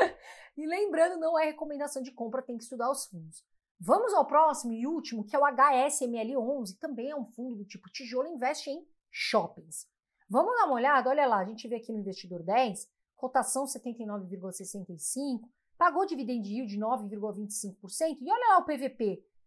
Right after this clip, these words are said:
zero vírgula oitenta e três. Tá descontado, tá barato, tem muito fundo barato ainda, tá, gente? Ainda.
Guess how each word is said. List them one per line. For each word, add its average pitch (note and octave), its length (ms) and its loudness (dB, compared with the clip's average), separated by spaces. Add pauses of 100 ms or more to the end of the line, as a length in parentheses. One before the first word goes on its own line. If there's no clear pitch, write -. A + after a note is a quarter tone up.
(100)
zero E4+ 340 6
vírgula F#4+ 260 -2
oitenta F#4 260 -6
e G#4+ 80 -2
três. D#4+ 600 -4 (280)
Tá E4+ 140 6
descontado, F4 760 2
tá C#4+ 140 2
barato, D#4+ 380 2
tem E4+ 160 -10
muito D#4 180 -8
fundo D#4 220 -12
barato D4 640 4 (280)
ainda, D4+ 680 2 (200)
tá, A3 180 2
gente? E3+ 320 -10 (120)
Ainda. A#3 580 2